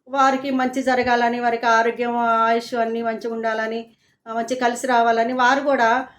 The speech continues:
వాళ్ళ భాషలో వాళ్ళకు ఉండే ఆ గ్రంథాలలో వాళ్ళ మాటలు ఉచ్చరించుకుంటూ వాళ్ళు పూ-, పూలు అక్కడ, ఆ, ఒక మాట పలుకుతూ ఆ పువ్వు అక్కడ వేస్తూ ఉంటారన్నమాట దేవుని దగ్గర.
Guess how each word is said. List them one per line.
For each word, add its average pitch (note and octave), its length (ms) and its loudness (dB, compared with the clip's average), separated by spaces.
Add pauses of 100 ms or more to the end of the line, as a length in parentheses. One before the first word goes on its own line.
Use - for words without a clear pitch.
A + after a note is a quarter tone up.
(140)
వాళ్ళ B3 360 0 (480)
భాషలో B3+ 460 -2
వాళ్ళకు A#3 440 0
ఉండే A#3+ 260 -2
ఆ A3+ 120 0
గ్రంథాలలో A#3 600 -2
వాళ్ళ A3 380 -4
మాటలు A#3+ 460 -4
ఉచ్చరించుకుంటూ A#3+ 920 -6 (360)
వాళ్ళు A#3 180 -2
పూ-, C4 480 0
పూలు C#4+ 240 -4
అక్కడ, C#4+ 400 -2 (320)
ఆ, A#3+ 400 2 (440)
ఒక B3 160 -6
మాట B3+ 320 4
పలుకుతూ C4+ 560 0
ఆ D#4+ 160 4
పువ్వు C4+ 260 -2
అక్కడ C4 220 -2
వేస్తూ A#3 360 0
ఉంటారన్నమాట G#3+ 440 -6
దేవుని G#3+ 400 -4
దగ్గర. F3 200 -8